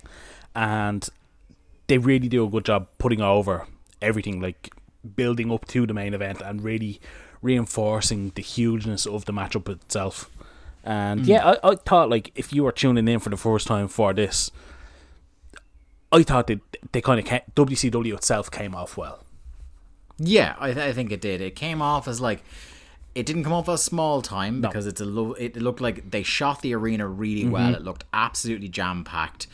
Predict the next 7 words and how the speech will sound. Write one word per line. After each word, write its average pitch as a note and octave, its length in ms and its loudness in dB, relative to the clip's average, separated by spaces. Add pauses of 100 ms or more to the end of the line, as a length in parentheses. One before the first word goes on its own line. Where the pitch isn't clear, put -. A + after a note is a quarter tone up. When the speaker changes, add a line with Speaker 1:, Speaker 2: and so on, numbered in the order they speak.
(300)
Speaker 2:
It G2+ 140 -10
looked B2 240 -2
like B2 240 -4
professional A2 720 -4
T G#2 280 -6
V G2 200 -4
broadcast. F#2 920 -8